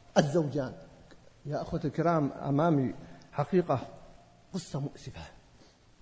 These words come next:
الشيخ عبد العزيز بن باز، الشيخ عبد، آل الشيخ مفتي عام المملكة قبل أيام، كما نشرت وسائل الإعلام، يقول: "يعرض علينا يوميًا خمستاشر حالة من حالات الطلاق، وفي السنة"، يقول، "قرابة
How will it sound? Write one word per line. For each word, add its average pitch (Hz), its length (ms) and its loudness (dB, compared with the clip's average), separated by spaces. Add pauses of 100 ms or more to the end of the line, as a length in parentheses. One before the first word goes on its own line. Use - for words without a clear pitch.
(360)
الشيخ 160 340 -6
عبد 139 140 -6
العزيز 131 200 -6
بن 131 180 -4
باز، 147 420 -4
الشيخ 135 320 -6
عبد، 113 100 -8
آل 131 160 -2
الشيخ 139 360 -6
مفتي - 220 -8
عام 123 160 -4
المملكة 131 360 -6
قبل 131 240 -6
أيام، 131 460 -6 (380)
كما 127 180 -4
نشرت 127 500 -6
وسائل 107 440 -6
الإعلام، 113 540 -6
يقول: 147 380 0 (1080)
"يعرض 147 320 4
علينا 156 300 2
يوميًا 147 420 0
خمستاشر 160 840 0
حالة 190 500 -2 (380)
من 131 80 -12
حالات 127 340 -8
الطلاق، 107 340 -14 (800)
وفي 120 140 -10
السنة"، 180 500 -6 (640)
يقول، 135 300 -8
"قرابة 180 480 -6